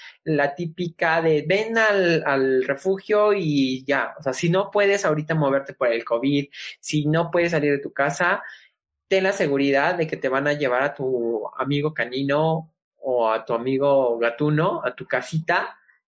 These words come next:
y vas a poder conocerlo y así. Y tienes, eh, esa ventaja de que te dan, creo que ella te da cuatro o cinco días de prueba para que veas cómo se va adaptando a ti. Y de ella les va dando el seguimiento.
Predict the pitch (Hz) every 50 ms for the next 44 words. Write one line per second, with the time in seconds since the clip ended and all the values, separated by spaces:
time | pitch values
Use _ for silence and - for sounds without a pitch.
0 | _ - 180 165 165 170 170 147 139 139 147 147 151 - 143 135 139 139 - -
1 | 143 131 113 110 - - 147 143 147 147 151 156 151 139 123 117 - - 147 -
2 | 165 185 160 160 180 190 185 185 185 185 196 190 - - _ _ _ - 147 143
3 | 139 135 151 156 160 180 160 156 160 156 151 147 151 160 165 160 151 - 135 -
4 | - 127 127 131 135 143 147 156 151 147 - 156 151 156 - 165 165 170 165 160
5 | 156 139 135 143 143 - - - - 143 139 143 151 151 151 147 143 139 143 143
6 | 147 147 143 139 139 160 202 - - _ - - - - _ - 127 123 - -
7 | 147 156 156 156 151 156 170 214 - - - - _ _ _ _ _ _ - 139
8 | 131 123 123 127 139 139 - 139 139 135 143 160 165 170 160 165 185 190 - -
9 | - 156 156 156 165 160 165 139 131 127 127 131 131 - - 123 127 127 127 123
10 | - 143 139 139 - - 185 170 165 170 175 185 190 208 196 190 175 160 160 151
11 | 151 156 151 151 151 151 147 147 147 - 147 143 147 147 156 165 170 170 156 156
12 | 131 -